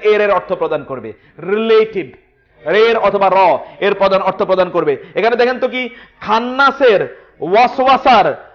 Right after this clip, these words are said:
অনিষ্ট থেকে, খান্নাস এর ওয়াসওয়াসার অনিষ্ট থেকে আমি কি চাচ্ছি?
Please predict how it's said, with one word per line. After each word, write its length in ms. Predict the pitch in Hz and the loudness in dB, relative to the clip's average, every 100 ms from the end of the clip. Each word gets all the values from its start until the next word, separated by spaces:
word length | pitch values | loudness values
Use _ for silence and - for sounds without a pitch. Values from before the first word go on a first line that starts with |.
| - | -4
অনিষ্ট 640 | 180 233 277 - - - 269 208 135 - - _ | 0 0 -2 -8 -12 -2 2 2 0 -6 -20 _
থেকে, 480 | 202 180 170 127 92 - _ _ _ _ - | -6 -4 -4 -4 -8 -18 _ _ _ _ -6
খান্নাস 640 | 190 220 240 254 247 - | -2 -2 -2 -2 -2 0
এর 420 | 254 220 147 - - _ - | 2 4 0 -6 -16 _ -6
ওয়াসওয়াসার 1120 | 180 226 226 240 233 - 285 262 185 127 - - - | 0 0 0 0 0 2 4 4 2 -4 -12 -20 -6
অনিষ্ট 720 | 185 220 254 277 - - - 285 262 208 147 - - - | 0 2 0 -4 -8 -14 -4 0 2 2 0 -6 -20 -10
থেকে 520 | - 220 220 190 131 - - - | -2 0 0 0 -2 -6 -20 -8
আমি 220 | 175 196 | -6 -6
কি 120 | 208 | -6
চাচ্ছি? 500 | 226 214 214 175 113 | -4 -4 -4 -8 -8